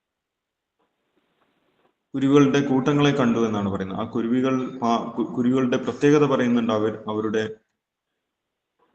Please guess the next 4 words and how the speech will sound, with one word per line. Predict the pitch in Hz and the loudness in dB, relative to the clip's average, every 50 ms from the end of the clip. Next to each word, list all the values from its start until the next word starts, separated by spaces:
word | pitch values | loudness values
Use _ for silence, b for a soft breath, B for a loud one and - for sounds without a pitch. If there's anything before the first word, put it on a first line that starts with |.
| _ _ - | _ _ -4
കഴുത്തിന്റെ | 127 127 139 135 - 156 156 156 151 156 | 0 0 0 2 2 2 4 6 6 4
ഭാഗം | 143 135 131 123 123 120 127 127 123 113 120 - - - - _ - | 4 4 2 2 2 2 2 0 -2 -2 -4 -8 -12 -14 -16 _ -6
ചുവന്ന | - 139 135 147 151 156 170 165 | -2 2 4 4 4 4 2 0
നിറത്തിലുള്ളതായിരുന്നു. | 151 143 131 123 - - 120 117 113 110 107 98 101 98 95 92 - - | 2 2 0 0 -2 -2 -2 -2 -2 -2 -2 -2 -4 -4 -6 -6 -10 -14